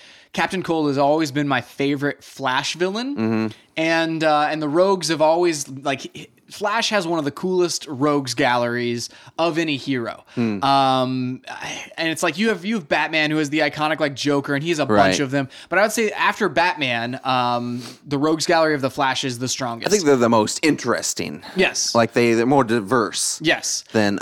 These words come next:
Speaker 2: other villains.
Speaker 1: And they have, like, cool backstories, and they have
Speaker 2: Yeah.
Speaker 1: cool, like, interrelationships with each other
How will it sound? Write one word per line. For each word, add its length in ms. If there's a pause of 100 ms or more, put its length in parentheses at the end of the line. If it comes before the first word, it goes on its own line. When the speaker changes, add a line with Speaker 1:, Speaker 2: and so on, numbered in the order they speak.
Speaker 2:
other 200
villains. 400
Speaker 1:
And 320
they 220
have, 340
like, 180
cool 300
backstories, 840
and 80
they 140
have 120
Speaker 2:
Yeah. 180
Speaker 1:
cool, 100
like, 220
interrelationships 920
with 80
each 220
other 340